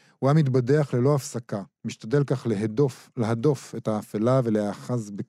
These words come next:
להיאחז בקו מחשבה, רעוע ככל שיהיה. פעם, כשהתכוננו לצאת מביתו לבית הקפה, הוא נטל מטריה.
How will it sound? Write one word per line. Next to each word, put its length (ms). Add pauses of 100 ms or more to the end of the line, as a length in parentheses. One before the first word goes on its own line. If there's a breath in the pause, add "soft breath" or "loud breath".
להיאחז 500
בקו 320
מחשבה, 440 (420 soft breath)
רעוע 300
ככל 280
שיהיה. 380 (540 soft breath)
פעם, 240
כשהתכוננו 480
לצאת 220
מביתו 360
לבית 220
הקפה, 360
הוא 140
נטל 220
מטריה. 460